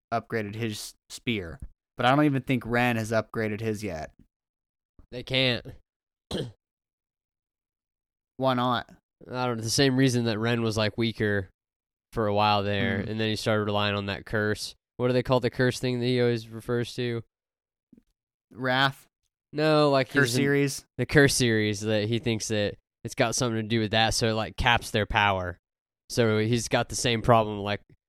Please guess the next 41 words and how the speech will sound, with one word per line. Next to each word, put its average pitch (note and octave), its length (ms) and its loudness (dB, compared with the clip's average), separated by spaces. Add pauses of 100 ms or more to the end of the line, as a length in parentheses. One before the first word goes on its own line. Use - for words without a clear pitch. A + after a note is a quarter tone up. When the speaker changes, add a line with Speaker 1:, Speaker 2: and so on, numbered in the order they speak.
(100)
Speaker 2:
whether C3 260 -2
it A#2 80 -8
be, B2+ 180 0
like, A#2 160 -2
his A#2+ 180 -2
confidence G#2+ 840 -4 (280)
is A2+ 160 -4
shot G#2+ 500 0 (320)
is A#2 160 -4
why A2 240 2
he A2+ 140 -4
can't A2+ 280 -4
use A2+ 320 -4
his G#2+ 160 -4
cardinal G#2 380 0
weapon G2 400 -2
and F#2+ 140 -4
advance G2 460 -6
it, F#2 240 -12 (420)
he's, A2+ 160 -2
like, G#2+ 220 0
basically A2+ 540 0
stop - 580 -2 (380)
at A2 160 -2
his G#2+ 140 -2
progress G#2 580 -2
until G#2+ 320 0
Speaker 1:
Oh. G2+ 40 0
Speaker 2:
he, G#2 240 -2
like, F#2+ 340 -6 (580)
like, A2+ 260 -2
Ren A#2 320 0
comes B2 280 0
to A2+ 80 -4
terms A2+ 400 2
with G#2 180 0
whatever G#2 320 0
he F#2+ 100 -4
has G2 200 -4
to G2+ 60 -12
face. F#2 520 -6